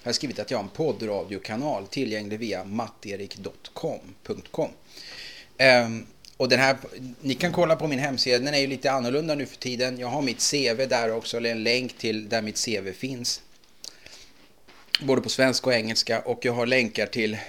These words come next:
diverse saker. Och min gamla hemsida, philosophy punkt matterik punkt com, på engelska, philosophy-ordet. Ehm, de-, den finns också, kan nås där. Ehm, och där har jag lagt upp den här informationen om Glenn Keely.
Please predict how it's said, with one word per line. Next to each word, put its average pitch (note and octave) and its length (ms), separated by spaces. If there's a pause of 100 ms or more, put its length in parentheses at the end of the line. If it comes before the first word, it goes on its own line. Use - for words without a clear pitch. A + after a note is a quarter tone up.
(160)
diverse A2 320
saker. G2+ 460 (1300)
Och B2+ 360
min B2+ 240
gamla C3+ 360
hemsida, A#2+ 540
philosophy B2 800 (180)
punkt A#2 280
matterik G#2 500
punkt G2+ 220
com, A2+ 280 (580)
på A#2 100
engelska, A2+ 520 (260)
philosophy-ordet. F#2+ 800 (720)
Ehm, A#2 400 (360)
de-, A#2+ 120
den B2+ 200
finns C#3+ 160
också, B2 360 (340)
kan A#2 200
nås A2 260
där. F2 200 (600)
Ehm, G#2+ 300 (500)
och A2 60
där B2 160
har C3+ 80
jag B2+ 100
lagt A#2+ 200
upp A2 180
den A2 100
här A2 80
informationen G2+ 680
om G2 280
Glenn G2 380
Keely. B2+ 400